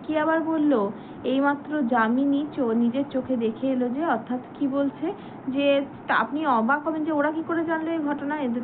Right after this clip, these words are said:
তো জানার কথা না। তখন জিজ্ঞাসা করে হয়তো আপনি পান রসিক বন্ধুর কাছে শুনবেন। যখনই জিজ্ঞেস করতে যাবেন আপনার যে পান রসিক বন্ধু, সে কিন্তু বলবে,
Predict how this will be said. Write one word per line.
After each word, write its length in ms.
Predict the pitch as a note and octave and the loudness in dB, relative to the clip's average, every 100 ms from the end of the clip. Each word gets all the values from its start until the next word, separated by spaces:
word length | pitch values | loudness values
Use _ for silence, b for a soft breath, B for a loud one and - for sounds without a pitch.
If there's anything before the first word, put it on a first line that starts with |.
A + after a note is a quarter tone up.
| C4 | -4
তো 80 | |
জানার 320 | B3+ A#3+ A#3 A#3+ | -2 0 -2 -2
কথা 260 | A3+ A#3+ | -4 -2
না। 160 | A#3+ C4+ B B - | -2 -4 B B -2
তখন 320 | A#3 C4 C4 | 2 4 4
জিজ্ঞাসা 500 | A3+ B3 C#4 C4+ D#4 | 4 2 2 2 0
করে 220 | D4+ D4+ | -2 0
হয়তো 300 | D4+ D4+ D4 | 0 0 2
আপনি 300 | C#4 - D4 D4 | 0 0 -4 0
পান 280 | A#3+ B3 B3+ | 0 2 0
রসিক 280 | B3+ D4 A#3+ | 0 -2 -2
বন্ধুর 260 | A3+ A3+ B3+ | 0 0 0
কাছে 220 | A#3+ A#3+ A#3+ | -2 -4 -4
শুনবেন। 280 | G#3+ A3 B3 | -4 -2 0
যখনই 320 | G#3 B3 D4+ | -2 -2 -2
জিজ্ঞেস 320 | C4 G#3+ C4 C#4+ | -2 -2 -4 -4
করতে 300 | D#4 D4+ E4 | -6 -6 -4
যাবেন 320 | D#4 D4+ A3 B3+ B B B | -2 -2 -2 -2 B B B
আপনার 340 | C4 A3+ A#3 | -4 -2 -2
যে 80 | A3+ A#3 | 0 0
পান 260 | A3+ B3+ | 0 0
রসিক 420 | C4+ C#4+ D4+ A#3 B3+ | 0 -2 -2 -2 0
বন্ধু, 280 | B3+ B3+ D4 | 2 0 -2
সে 140 | - A#3+ | -2 -4
কিন্তু 240 | A#3+ A3+ A#3+ | -2 -4 -2
বলবে, 340 | A3+ A3 G#3 | -2 -2 -4